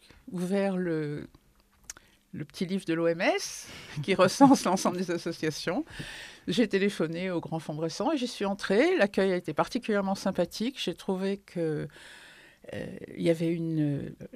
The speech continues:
que les valeurs du club étaient vraiment, euh, réellement ressenties, parce que je suis pas une personne très orientée sur le collectif en général, je dois dire, euh, que ce soit dans la vie professionnelle ou,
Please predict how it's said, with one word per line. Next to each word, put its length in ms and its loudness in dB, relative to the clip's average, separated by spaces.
que 80 6
les 140 10
valeurs 400 10
du 100 0
club 320 6
étaient 300 2
vraiment, 580 4
euh, 140 6
réellement 480 8
ressenties, 680 2
parce 120 -8
que 140 -2
je 60 -4
suis 180 -6
pas 300 8
une 180 -2
personne 680 -2
très 340 -4
orientée 420 -4
sur 260 -6
le 120 -2
collectif 580 -6
en 80 -6
général, 560 -2
je 60 -10
dois 280 -12
dire, 460 -6
euh, 120 -2
que 80 -10
ce 140 -4
soit 180 -2
dans 80 -2
la 120 0
vie 100 -4
professionnelle 960 -6
ou, 320 -6